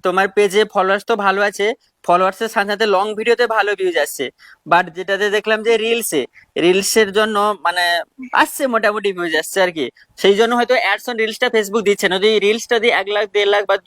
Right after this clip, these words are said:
পাঁচ লাখ, দশ লাখ ভিউজ আসে, তাহলে রিলসটাতেও মনে হয় Facebook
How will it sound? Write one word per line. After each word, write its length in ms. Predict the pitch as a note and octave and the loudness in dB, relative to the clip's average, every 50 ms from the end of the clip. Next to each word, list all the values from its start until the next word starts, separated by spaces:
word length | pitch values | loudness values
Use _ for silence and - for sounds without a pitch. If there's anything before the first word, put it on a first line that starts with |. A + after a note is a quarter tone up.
| _ - - - - | _ -20 -20 -6 0
পাঁচ 180 | F#3 F#3 G3+ | 0 0 2
লাখ, 180 | F#3+ G#3+ A#3 G#3 | 2 0 -2 -2
দশ 160 | F3+ G3 G3+ - | -2 -2 -2 0
লাখ 120 | A3+ A#3 G3+ | -2 -2 -2
ভিউজ 220 | F#3 G#3+ A#3+ A3 | 0 0 0 2
আসে, 240 | A3+ G#3+ G#3+ G#3 G#3 | 2 0 0 -2 -4
তাহলে 260 | G#3+ G#3 G3+ G#3 A3 | -4 -2 -2 0 -2
রিলসটাতেও 640 | F#3 F#3+ G3 G3+ F#3+ - A3+ A#3 - A#3 A#3+ A#3+ A3 | -2 -2 -4 -6 -4 -2 -2 0 0 2 0 0 0
মনে 220 | G#3 G3+ G#3 A3 | 0 -2 0 0
হয় 160 | A3+ A#3 B3 A#3+ | 0 0 0 -2
Facebook 540 | - _ _ - G3+ G3+ G3 F#3+ G#3 A#3 | -6 _ _ 0 0 0 0 0 -2 -2